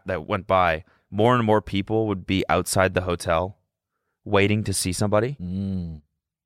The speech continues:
Speaker 1: And they eventually, like, had to set up, like, metal guardrails, and, like, there was crazy paparazzi there on Saturday. But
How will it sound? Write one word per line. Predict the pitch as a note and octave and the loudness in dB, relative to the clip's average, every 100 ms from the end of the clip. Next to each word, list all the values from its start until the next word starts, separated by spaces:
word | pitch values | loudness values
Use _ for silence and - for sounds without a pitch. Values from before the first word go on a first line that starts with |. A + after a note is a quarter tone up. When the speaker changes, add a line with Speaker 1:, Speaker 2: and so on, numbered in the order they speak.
| _ - | _ -4
Speaker 1:
And | G#2+ | 2
they | A2+ | 4
eventually, | A#2 B2 A#2+ | 2 2 2
like, | A2 | 2
had | G#2 G#2 | 2 -2
to | |
set | F#2+ A2 G2+ | 0 2 4
up, | G2 - | 2 0
like, | G2 F#2 - | 0 0 0
metal | F#2+ G2+ G2+ | 0 2 2
guardrails, | F#2 F#2+ F#2+ F#2+ F#2 F#2+ F#2 - _ _ _ _ F#2 | 2 2 4 4 4 2 0 -8 _ _ _ _ -2
and, | F#2+ F#2+ F#2 F2 - - | 0 2 -2 -6 -12 -4
like, | F2+ F2 E2 _ _ _ _ - | 0 0 -2 _ _ _ _ -4
there | G2 | -4
was | F#2 - _ _ - | -4 -10 _ _ -8
crazy | - A2+ G#2 | -2 0 0
paparazzi | - F#2+ F2 F#2 G2+ - G2 | 0 -2 0 2 0 0 -4
there | G2+ G2+ G2 | 0 0 -2
on | F#2 | -4
Saturday. | F2 G2 G2 G2+ G2+ G2+ - - _ _ _ - | -2 2 2 2 0 0 -6 -20 _ _ _ 0
But | C#3 | 0